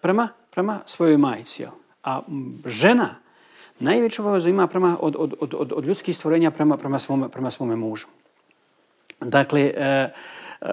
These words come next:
koliko su puta muslimanke čule ovaj hadis? Stotine, hiljade puta, ali u životu, u praksi, koliko muslimani rade, rade po onome. Dakle, e, ne razumijemo i ne prakticiramo sunnet. Do duše, ja bih ovdje spomenuo jednu, jednu stvar koja se odnosi na muškarce.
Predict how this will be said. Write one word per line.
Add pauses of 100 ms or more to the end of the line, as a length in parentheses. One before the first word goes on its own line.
koliko
su
puta
muslimanke
čule
ovaj
hadis? (1040)
Stotine,
hiljade
puta, (160)
ali
u
životu,
u
praksi,
koliko
muslimani
rade,
rade
po
onome.
Dakle, (320)
e,
ne
razumijemo
i
ne
prakticiramo
sunnet.
Do
duše,
ja
bih
ovdje
spomenuo
jednu, (280)
jednu
stvar
koja
se
odnosi
na
muškarce.